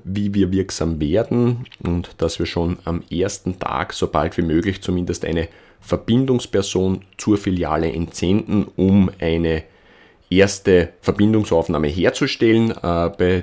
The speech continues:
diesem Erstkontakt sollen dann schon erste Absprachen über einen etwaigen Personalbedarf beziehungsweise über das Ausmaß der ersten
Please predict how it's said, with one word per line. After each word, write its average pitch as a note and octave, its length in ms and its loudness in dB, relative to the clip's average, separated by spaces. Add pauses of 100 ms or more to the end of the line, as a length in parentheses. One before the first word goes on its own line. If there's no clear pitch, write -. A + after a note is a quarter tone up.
(120)
diesem F2+ 400 -4
Erstkontakt F2+ 760 0
sollen E2+ 220 0
dann E2+ 120 0
schon E2+ 340 -4
erste D#2+ 280 -6
Absprachen D#2 560 -6
über E2 280 -2 (360)
einen E2 360 0
etwaigen E2 460 0
Personalbedarf E2+ 1040 -2
beziehungsweise D#2+ 580 -4
über D#2+ 80 -2
das D#2 160 -6
Ausmaß D2+ 440 -6 (360)
der C#2 100 -4
ersten C#2 360 -6